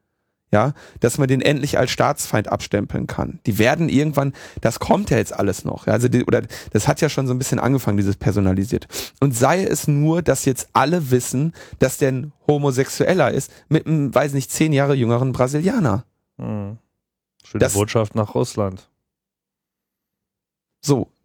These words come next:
Speaker 1: das, damit machst du auch, ähm, Sympathien kaputt.
Speaker 2: Ja.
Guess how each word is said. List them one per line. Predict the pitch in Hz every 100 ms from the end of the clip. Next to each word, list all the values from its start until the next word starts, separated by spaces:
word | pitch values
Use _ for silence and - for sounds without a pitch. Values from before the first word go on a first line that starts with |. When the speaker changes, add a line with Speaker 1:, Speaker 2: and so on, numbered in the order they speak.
| -
Speaker 1:
das, | 131 - -
damit | 123 147 151 147
machst | 143 151 -
du | 156
auch, | 170 208 - - _ _ _ _ _ _ _ -
ähm, | 147 135 127 123 117 _ _ _ _
Sympathien | 120 123 123 - 113 101
kaputt. | - - - - -
Speaker 2:
Ja. | 110